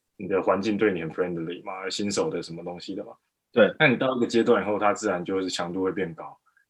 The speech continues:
Speaker 1: 然后你要到下一个阶段。
Speaker 2: 对。
Speaker 1: 那中间一定会有一段就是会让你又觉得，诶，好像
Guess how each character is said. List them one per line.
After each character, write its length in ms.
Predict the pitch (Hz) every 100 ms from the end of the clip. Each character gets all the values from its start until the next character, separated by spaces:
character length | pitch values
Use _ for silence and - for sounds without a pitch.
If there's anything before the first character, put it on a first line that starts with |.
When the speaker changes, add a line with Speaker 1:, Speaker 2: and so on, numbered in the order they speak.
| _ _ _
Speaker 1:
然 100 | 101
后 100 | 107
你 60 |
要 100 | 95
到 120 | 92 95
下 200 | - 95
一 40 |
个 60 | 85
阶 160 | 85
段。 140 | 80 85
Speaker 2:
对。 40 | _ _ _ _
Speaker 1:
那 60 | 127
中 180 | 123 123
间 160 | 127
一 40 | 117
定 120 | 117
会 80 | 117
有 120 | 95
一 60 | 87
段 280 | - 104
就 60 | 95
是 160 | 92 98
会 120 | 101
让 220 | 101 90
你 40 | 82
又 120 | 92
觉 160 | -
得， 260 | 80 80 80 - _ -
诶， 140 | 127
好 140 | 110
像 160 | 104 120